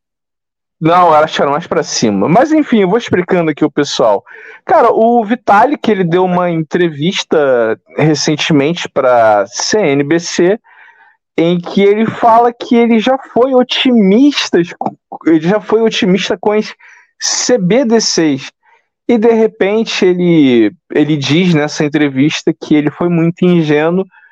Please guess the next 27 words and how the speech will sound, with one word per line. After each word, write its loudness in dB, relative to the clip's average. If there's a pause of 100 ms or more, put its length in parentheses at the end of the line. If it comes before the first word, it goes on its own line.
(340)
ao 0
acreditar, 0
né, 0
é, 0 (220)
que -2
eles -2
não 0
tomariam 0
um -2
rumo 0 (400)
em 0
que -2
não 2
fosse -2
oferecer, -2
né, -2 (480)
pra 0
população -2
desses -2
países, 0
é, 0
ele 0
achou -4
que -4
as -6
tecnologias 0
blockchain -2